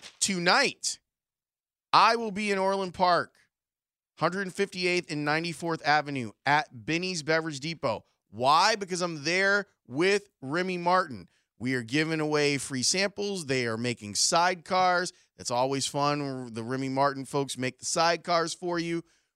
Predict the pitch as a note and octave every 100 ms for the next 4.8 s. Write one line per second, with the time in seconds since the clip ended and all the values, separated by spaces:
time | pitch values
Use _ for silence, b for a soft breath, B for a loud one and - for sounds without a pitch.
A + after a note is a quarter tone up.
0 | - C3+ C3+ B2+ - E3 G3 G3 G3 F3+
1 | E3 D#3+ D3+ _ _ _ D3 D3 C#3+ -
2 | E3+ F3+ D#3 C3+ D#3 D#3+ D#3 C3 - C3+
3 | B2+ C#3 D#3+ - - D3 D#3 - C3+ -
4 | A#2+ A#2 C#3 D3+ - D#3 D3+ D3